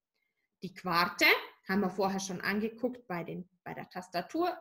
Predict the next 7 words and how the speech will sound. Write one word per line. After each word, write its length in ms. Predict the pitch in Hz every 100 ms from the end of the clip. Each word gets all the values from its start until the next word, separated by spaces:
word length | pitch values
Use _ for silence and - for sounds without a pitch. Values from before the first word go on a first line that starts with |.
| -
hat 280 | 170 -
fünf 340 | - 294 440 -
Halbtonschritte 800 | 202 208 - 254 262 240 233 302 453 - _ - _ _ _ _ _ _ _
und 180 | 349 415 - - _ _
die 100 | 208
Quinte 500 | - 208 269 269 262
hat, 240 | 202 180